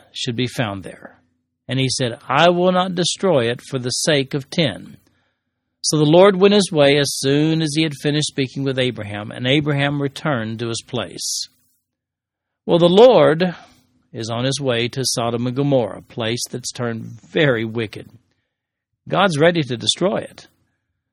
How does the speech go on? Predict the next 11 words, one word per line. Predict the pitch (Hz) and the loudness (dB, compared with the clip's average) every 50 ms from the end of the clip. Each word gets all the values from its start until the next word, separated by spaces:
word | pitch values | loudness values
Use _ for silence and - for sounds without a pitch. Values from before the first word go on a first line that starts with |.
| _ _ _ _ _ _ _ _ | _ _ _ _ _ _ _ _
Then | - 170 190 226 240 233 233 | -6 0 2 4 4 4 2
an | 247 - 214 202 | 0 0 0 2
amusing | 202 208 214 233 247 240 208 196 220 214 202 | 2 2 2 2 0 0 0 2 2 2 2
negotiation | 190 185 165 190 190 190 160 151 156 143 135 120 127 123 | 0 2 2 2 2 2 2 0 0 -2 -2 -2 -6 -8
takes | - 135 127 113 - - | -6 -6 -6 -6 -8 -10
place | - 123 110 107 123 139 - - | -10 -8 -6 -4 -4 -4 -6 -8
between | - 147 - - 147 143 143 131 | -10 -12 -8 -4 -2 -2 -2 -2
the | 135 | 0
Lord | 151 156 151 147 156 156 | 0 2 2 2 2 0
and | 170 180 190 | -2 -2 0
Abraham. | 190 185 156 151 139 135 120 98 - - - - | 0 0 0 0 0 -2 -2 -4 -8 -14 -20 -20